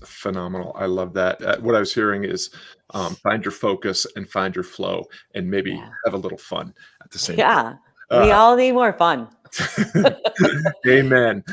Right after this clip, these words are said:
Speaker 1: Well, that's awesome. Thank you so much. Uh, thanks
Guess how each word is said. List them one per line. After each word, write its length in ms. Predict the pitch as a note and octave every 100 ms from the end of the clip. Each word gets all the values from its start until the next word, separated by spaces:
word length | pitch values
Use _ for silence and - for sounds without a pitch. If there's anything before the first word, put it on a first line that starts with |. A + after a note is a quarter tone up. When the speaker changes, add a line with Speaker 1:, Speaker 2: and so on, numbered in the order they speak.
| - - E3
Speaker 1:
Well, 120 | A#2+
that's 240 | C3 B2 -
awesome. 460 | B2 B2 B2 A#2+
Thank 260 | A#2 A#2+ A#2+
you 60 | A2+
so 200 | C3 B2
much. 400 | A#2 A2 - - _ -
Uh, 200 | B2 A#2 - -
thanks 240 | D3